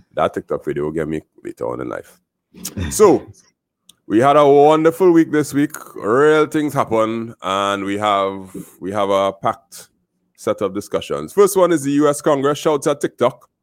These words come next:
Speaker 1: Second is the Prime Minister on digital transformation. He gave an address at the launch of it, and,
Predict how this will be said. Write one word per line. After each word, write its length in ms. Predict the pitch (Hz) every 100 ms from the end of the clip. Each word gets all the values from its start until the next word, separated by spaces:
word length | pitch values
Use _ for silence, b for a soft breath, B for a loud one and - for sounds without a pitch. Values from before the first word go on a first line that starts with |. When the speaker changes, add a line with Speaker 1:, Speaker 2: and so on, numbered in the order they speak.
| _ _ _ _ _ - - _ _
Speaker 1:
Second 400 | - 120 - 123
is 400 | 117 117 117 110
the 580 | 90 107 107 107 104 101 -
Prime 180 | 110 98
Minister 300 | 92 - 104
on 280 | 95 98 101
digital 400 | 92 - 90 87
transformation. 960 | 98 85 85 85 82 90 90 95 104 104
He 240 | 113 85
gave 220 | 80 82 82
an 100 | 80
address 540 | 80 98 131 - - -
at 160 | 73
the 80 | 73
launch 320 | 71 71 92
of 100 | 98 110
it, 200 | - - -
and, 440 | 67 67 65